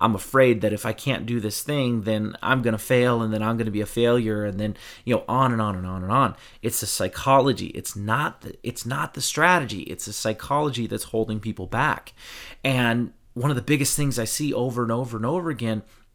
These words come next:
is people working so hard because it's the only thing they know how to do, and so they're burning themselves out because they just can't keep going.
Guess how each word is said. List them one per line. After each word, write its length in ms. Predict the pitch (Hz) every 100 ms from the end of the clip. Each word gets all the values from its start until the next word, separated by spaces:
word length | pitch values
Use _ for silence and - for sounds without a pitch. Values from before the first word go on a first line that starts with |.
| -
is 60 | 117
people 300 | 147 120 101
working 360 | 135 147 120
so 420 | 104 - 147 165 190
hard 600 | - 180 202 123 113 117 - - -
because 240 | 127 120
it's 80 | 120
the 100 | 127
only 220 | 151 165
thing 160 | 143 143
they 100 | 117
know 180 | 127 123
how 140 | 117
to 80 | 101
do, 400 | 92 180 131 113 - - -
and 100 | 117
so 80 | 127
they're 120 | 104
burning 520 | - 139 143 156 139
themselves 500 | 113 110 120 107 95
out 320 | 131 143 123
because 300 | 107 - 110
they 80 | 110
just 380 | - 139 127 -
can't 400 | - 135 98 -
keep 320 | - 104 -
going. 320 | 117 120 76